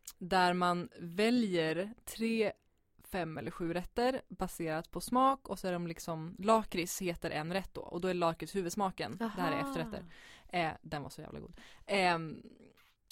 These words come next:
Speaker 1: och sen så är det liksom komponerat en rätt utifrån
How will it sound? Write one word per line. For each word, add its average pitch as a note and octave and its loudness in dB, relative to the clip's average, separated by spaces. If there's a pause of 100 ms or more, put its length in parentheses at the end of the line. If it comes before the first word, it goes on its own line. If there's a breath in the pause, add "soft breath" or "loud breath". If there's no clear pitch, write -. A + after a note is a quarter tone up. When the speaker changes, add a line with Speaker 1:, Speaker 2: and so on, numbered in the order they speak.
(540)
Speaker 1:
och F#3+ 0
sen G3 0
så G3 0
är F3+ 2
det E3+ 0
liksom F3 -2
komponerat F3 -2
en F3+ -2
rätt A#3 -2
utifrån E3+ 6